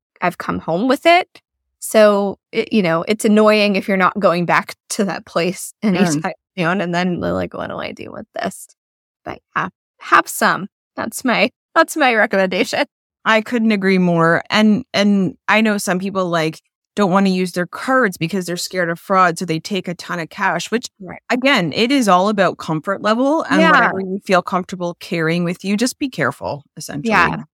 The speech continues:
Speaker 1: I personally wouldn't feel comfortable carrying a lot of cash. <laughs>
Speaker 2: Yeah.
Speaker 1: Like,
Speaker 2: Now, if you are home basing it and have a safe, that,
Speaker 1: Yeah.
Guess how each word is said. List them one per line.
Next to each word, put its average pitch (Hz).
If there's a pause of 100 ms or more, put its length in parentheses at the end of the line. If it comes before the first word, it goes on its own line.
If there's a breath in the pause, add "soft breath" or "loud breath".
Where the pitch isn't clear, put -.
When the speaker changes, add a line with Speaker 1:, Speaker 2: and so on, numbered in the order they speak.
(120)
Speaker 1:
I 262
personally 196
wouldn't 180
feel 175
comfortable 175 (180)
carrying 170
a -
lot 160
of -
cash. - (200)
<laughs> 359
Speaker 2:
Yeah. 311
Speaker 1:
Like, 254 (220)
Speaker 2:
Now, 247
if 247
you 247
are 196
home 247
basing 208
it 170
and 190
have 180
a 165
safe, 196 (480)
that, 190
Speaker 1:
Yeah. 208